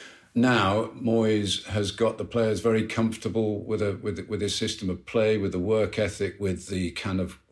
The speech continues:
uh, culture, if you like, in terms of what he expects of them. And you can see those players enjoying it most of all. I mean, it, it's, it's an unfamiliar feeling to some of them to be in a West Ham team that's flying like this, and they're clearly getting quite hooked on it. And Moyes is just keeping it going and keeping it going.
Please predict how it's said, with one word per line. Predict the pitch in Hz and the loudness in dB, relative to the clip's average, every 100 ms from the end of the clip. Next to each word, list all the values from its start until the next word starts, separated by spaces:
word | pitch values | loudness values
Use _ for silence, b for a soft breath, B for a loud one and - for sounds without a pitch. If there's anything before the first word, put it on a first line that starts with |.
| - 50 | -12 -10
uh, | - | -4
culture, | - 110 - 107 | 0 0 0 0
if | 101 | 0
you | 95 | 2
like, | 95 107 | 0 0
in | 101 | -2
terms | 101 101 90 | 0 0 0
of | 90 | 0
what | 95 | 2
he | |
expects | 90 - - - 107 - - | 0 0 -2 0 -2 -2 -4
of | 98 | -2
them. | 90 98 95 B B B - | 0 0 -2 B B B -2
And | 113 | 4
you | 131 | 4
can | - | 2
see | - 202 | 0 4
those | 139 117 | 6 4
players | - 113 104 | 4 4 4
enjoying | 101 90 131 127 92 | 2 4 4 6 4
it | 80 | 0
most | 90 82 - | -2 -6 -4
of | 85 | -6
all. | 87 73 76 | -4 -6 -4
I | |
mean, | 90 101 | -2 -2
it, | - - | -4 -6
it's, | 117 113 - - | -6 -6 -8 -10
it's | - - | -10 -2
an | 123 | 2
unfamiliar | 127 120 110 107 113 107 95 | 4 2 0 2 4 4 2
feeling | - 117 110 90 | 2 2 4 0
to | - | -2
some | 85 87 | -4 -4
of | 80 | -4
them | - - | -4 -6
to | - | -8
be | - 104 | 0 2
in | 92 | 2
a | 87 | 2
West | 90 90 - | 2 0 -2
Ham | 87 85 | 0 0
team | - 101 90 | 0 0 2
that's | 82 | 0
flying | - 120 127 107 87 | -2 0 2 4 2
like | 80 76 | 0 -2
this, | 85 80 | -4 -4
and | 95 | -2
they're | 98 | -2
clearly | 98 - 123 104 | -2 0 2 2
getting | - 90 90 | 2 0 0
quite | - 87 | -2 -6
hooked | - 135 127 | 0 -2 0
on | - 82 | -2 -2
it. | - B B B B B | -4 B B B B B
And | - 95 | -2 0
Moyes | 107 113 107 | 4 4 4
is | 98 | 2
just | 90 95 | 0 -4
keeping | - 117 113 98 | 0 0 2 0
it | - | 0
going | 107 101 95 | 0 2 2
and | 92 | 0
keeping | 92 107 98 92 | 0 -2 0 0
it | - | 0
going. | - 101 92 71 87 | 0 0 0 -2 -6